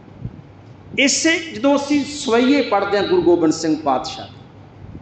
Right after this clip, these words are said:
ਕਿਉਂਕਿ ਸਾਰੀ ਜਿਹੜਾ ਇਹ ਸ਼ਲੋਕ ਹੈ ਨਾ, ਇਹ ਅੰਦਰ ਤੇ ਗੁਰਮੁਖੋ ਬਾਹਰ ਦੀ ਗੱਲ ਕਰਦਾ ਹੈ। ਧਰਮੀ ਬੰਦੇ ਬਾਹਰ ਤੋਂ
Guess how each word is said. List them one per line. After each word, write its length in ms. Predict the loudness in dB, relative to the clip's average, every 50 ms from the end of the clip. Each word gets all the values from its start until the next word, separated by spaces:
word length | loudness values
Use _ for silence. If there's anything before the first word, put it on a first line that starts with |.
| -10 -2 0
ਕਿਉਂਕਿ 220 | 0 0 0 -2
ਸਾਰੀ 500 | -2 -2 -4 -4 0 0 0 2 2 0
ਜਿਹੜਾ 300 | 0 0 0 0 0 0 0
ਇਹ 100 | -4 -4
ਸ਼ਲੋਕ 520 | -4 -2 0 2 4 6 6 6 4 4 2
ਹੈ 60 | 2
ਨਾ, 180 | 2 2 0 -4 -8 -12 -14 -16 -4 0
ਇਹ 260 | 0 0 0 0 0
ਅੰਦਰ 320 | 0 2 2 4 4 2 2
ਤੇ 220 | 2 0 0 0
ਗੁਰਮੁਖੋ 520 | 2 2 2 2 2 0 0 0 2 2 2
ਬਾਹਰ 420 | 4 2 2 2 2 0 0 0
ਦੀ 100 | 0 2
ਗੱਲ 140 | 2 2 2
ਕਰਦਾ 360 | 2 2 0 2 2 2 0
ਹੈ। 380 | 0 0 -4 -10 -14 -16 -6 0
ਧਰਮੀ 720 | 2 2 2 2 2 0 2 2 2 2 2 2 0 -2 0 0
ਬੰਦੇ 600 | 0 0 0 2 2 4 4 4 2 0 0 2
ਬਾਹਰ 360 | 2 2 2 2 2 2 2 0 -2
ਤੋਂ 100 | -2 -2